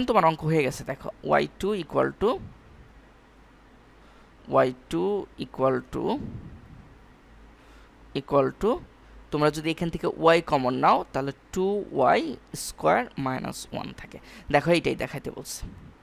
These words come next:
এটা দেখানো হলো। এখন এটা অনেকেই, আহ, তোমরা হচ্ছে ওয়াই টু বের করে, অর্থাৎ sin, আহ, এই sec x-কে রেখে ওয়াই টু বের করে তুমি যদি অঙ্কটা করতে যাও তাহলে অঙ্কটা অনেক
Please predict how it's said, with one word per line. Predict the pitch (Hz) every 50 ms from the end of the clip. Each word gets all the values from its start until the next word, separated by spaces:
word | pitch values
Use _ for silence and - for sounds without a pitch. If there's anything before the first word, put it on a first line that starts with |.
| - - - - - - -
এটা | 160 151 165
দেখানো | 143 135 - - 135 - - -
হলো। | - - - - - - - - - - - - - - - - - - - - - - - 156
এখন | 165 180 170 175 - - 156
এটা | 151 175 175
অনেকেই, | 156 147 147 151 160 156 - 170 170 165 165 156
আহ, | - - - 135 135 135 135 117 113 -
তোমরা | 147 139 139 135 131 135 135 135
হচ্ছে | 135 131 - - - - 131 110 - 117
ওয়াই | 143 147 147 151 -
টু | - 156
বের | 143 135 147 139 135 139
করে, | - - 143 135 135 139 135 - - - _ - - - - - _ -
অর্থাৎ | - - - - 143 127 123 - - - - -
sin, | 131 131 135 139 131
আহ, | - 135 131 - - -
এই | 156 151 - -
sec | 170 143 - 160 -
x-কে | - - - 202
রেখে | 185 156 165 - 220 220 180
ওয়াই | - 107 143 147 147 147 -
টু | 156 147 135 147
বের | 143 139 139 - 160
করে | 160 156 196 220 214 - - - - - - - - -
তুমি | - 160 160
যদি | 160 165 156 165
অঙ্কটা | 160 160 156 165 165 160
করতে | - - 190 180 - - - 151
যাও | 127 135 131 139 165 196
তাহলে | 190 - 160 147 151 151
অঙ্কটা | 147 147 147 - 156 151 156
অনেক | 135 139 147 160 170 185 180